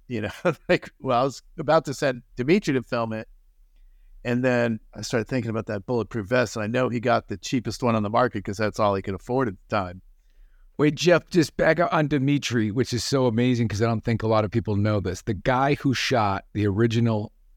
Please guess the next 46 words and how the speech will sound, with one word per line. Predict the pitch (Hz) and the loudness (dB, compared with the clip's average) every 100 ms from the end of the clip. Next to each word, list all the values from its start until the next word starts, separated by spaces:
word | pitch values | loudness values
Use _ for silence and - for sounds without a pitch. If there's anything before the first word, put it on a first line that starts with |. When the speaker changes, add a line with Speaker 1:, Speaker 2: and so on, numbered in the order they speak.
| - | -2
Speaker 2:
gag | 107 98 78 87 | 2 2 2 -4
with | 90 85 | -6 -2
Knoxville | 95 95 - 95 | -2 -2 -2 -2
getting | 87 98 95 92 90 - _ _ - - - | 0 0 0 0 -2 -6 _ _ -20 -20 -18
shot | - - 107 | -6 0 0
with | 107 | 0
the | 92 | -4
gun | 87 104 90 80 - | 0 2 2 -2 -6
is | 113 107 | -6 -4
still | - - 135 135 123 | -4 0 2 4 2
been | 101 113 104 - | 0 0 0 -4
with | 107 113 107 | -2 -2 0
you | 101 | 0
guys | 92 92 85 90 - - _ | 2 2 -2 -4 -10 -14 _
for | - 101 - | -6 -6 0
everything, | 117 107 107 104 95 | 0 2 0 0 -2
for | 90 | -2
the | 101 | -2
whole | 98 120 | 0 0
run. | 120 110 | 2 0
And | 101 | 0
he | 110 | 0
was | 123 | 0
the | 120 | 2
only | 127 127 | 2 2
guy | 120 | 4
you | 117 113 | 2 2
could | 101 | -2
find | - 104 104 | -2 0 2
that | 98 | 0
would | 101 | 0
actually | 92 92 92 82 - | 0 0 -2 -4 -6
film | - 98 80 | -4 -2 -2
it, | - - | -4 -6
right? | 78 190 | 2 6
Speaker 1:
Well, | 190 180 - - | 8 6 2 -14
that | 165 160 151 | -2 0 2
wasn't, | 175 156 160 - - | 2 2 -2 -6 -4
it | |
wasn't | 151 160 185 170 | 0 4 2 2
Dimitri. | 139 123 120 | -4 -4 -2
It | 135 | -2
was | 143 | -2
gonna | 120 170 156 | 0 0 2
be | 135 | 0
Dimitri. | 123 120 120 - 110 110 | 0 -2 -4 -4 -4 -4